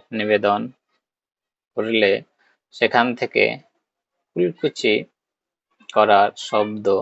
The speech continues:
মানে স্পষ্ট শব্দ শোনা যেত। সেই শ-, শব্দ উচ্চ মাত্রায় উঠে যেত এবং নিবেদন শেষে তা আস্তে আস্তে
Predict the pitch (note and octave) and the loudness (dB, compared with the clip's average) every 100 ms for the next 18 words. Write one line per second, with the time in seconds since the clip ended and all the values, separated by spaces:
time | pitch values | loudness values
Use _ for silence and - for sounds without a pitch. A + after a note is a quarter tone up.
0 | - _ _ - G2 G#2 - C3+ C#3+ - | -4 _ _ -16 -14 -14 -2 2 2 0
1 | C3+ - A2+ G#2 G#2 A2 D3+ _ _ _ | -8 -4 -4 -2 -2 -2 -6 _ _ _
2 | - - G2 F#2+ G2 F#2 F#2+ - _ _ | -16 -10 -8 -6 -6 -6 -10 -12 _ _
3 | _ _ _ _ _ _ _ - C3+ C3 | _ _ _ _ _ _ _ 2 6 6
4 | - - _ - - A2+ A#2+ A#2 G2+ B2 | 6 -6 _ -12 0 0 4 4 4 2
5 | - B2+ A2+ - C3 G#2+ G#2+ - A2 G#2+ | -6 -6 -6 -2 0 2 -2 -2 4 4
6 | C3 - _ - G#2+ - G#2 G2 - G2+ | 2 -4 _ -8 -6 -2 -2 -2 -4 -10
7 | - _ G#2+ G#2+ G#2 G#2+ G#2+ A2 A2 A2 | -10 _ -2 -2 -2 -6 -6 0 2 2
8 | A2 A2+ - _ _ _ _ - C3 A#2 | 2 -4 -14 _ _ _ _ -4 -2 -2
9 | - G2+ G#2+ - _ _ _ _ - G#2 | 0 0 0 -4 _ _ _ _ 4 6
10 | G#2 - - - A2+ A2 - - | 6 4 -6 -2 2 2 0 0